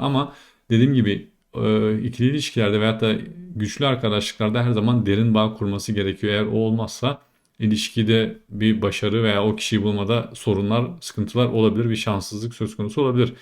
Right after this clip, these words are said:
Yani çok seçici olmakla bağlantılı biraz da bu aslında. Bununla bağlantılı olarak burada Merkür çizgenin de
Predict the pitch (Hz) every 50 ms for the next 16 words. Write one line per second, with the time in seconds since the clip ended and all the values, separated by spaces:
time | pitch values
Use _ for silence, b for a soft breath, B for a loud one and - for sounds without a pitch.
0 | B B B 110 104 - - 131 117 - - 123 120 - 120 117 120 117 123 127
1 | 120 123 107 98 92 87 87 87 85 - - 92 85 92 87 87 85 85 85 90
2 | 85 87 87 82 - - - - 90 98 127 147 B B B B B B B B
3 | B B B _ _ _ _ _ - - - - 104 101 113 123 120 117 113 113
4 | 113 117 117 113 117 131 127 131 127 127 123 123 123 117 123 120 113 117 117 120
5 | 131 117 123 - 120 113 127 131 139 139 135 143 139 - - -